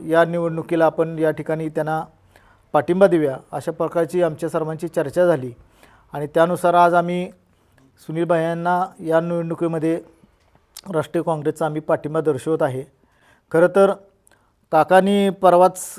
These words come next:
अ, सांगितलं की आदरणीय गुलाबराव माने भाऊ, भाऊ यांच्या कुशीत काका तयार झाले आणि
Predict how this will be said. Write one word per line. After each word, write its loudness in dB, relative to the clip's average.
अ, 0
सांगितलं -2
की -2
आदरणीय -2
गुलाबराव 0
माने -6
भाऊ, -2
भाऊ -2
यांच्या 2
कुशीत -6
काका 0
तयार 2
झाले -12
आणि -4